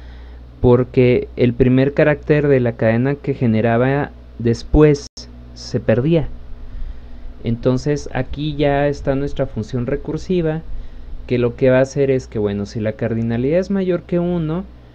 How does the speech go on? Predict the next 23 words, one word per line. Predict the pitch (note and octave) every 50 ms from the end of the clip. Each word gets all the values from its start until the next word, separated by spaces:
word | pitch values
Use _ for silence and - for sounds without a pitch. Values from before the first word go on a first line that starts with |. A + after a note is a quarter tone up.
| - - - - -
va | C#3 C3+
a |
agarrar | C#3 C#3+ D3+ D3 - - D3 C#3+ D3 D3+ D3 - - - - - - - - - -
del | - A#2+ A#2 B2 A#2+ A#2+
alfabeto, | A#2 A#2+ A#2 - C3 A#2 B2 C#3+ E3 - - B3+ C4+ C#4+ C#4+ - -
carácter | - C#3 B2 A#2 - - C#3 C3+
por | - - E3 -
carácter. | - - C#3+ C3 B2+ - - - F3+ A3 B3 - - - - - - - - - - - - - -
Aquí | - C3 - - -
lo | D#3+ D#3+
que | - D3+
va | C#3+
a | -
poner | - D#3+ D#3+ E3 D#3+ D#3
es | D3 -
que | - D3
lo | C3+ B2 A#2
va | A#2+ B2
a |
guardar | B2+ C#3+ C#3+ C#3 C#3+ C#3+ C#3 C#3+
en | C#3+ D3+
la | D3 D3
cadena, | - - D#3 E3+ F3+ F3+ E3+ E3+ F#3+ A3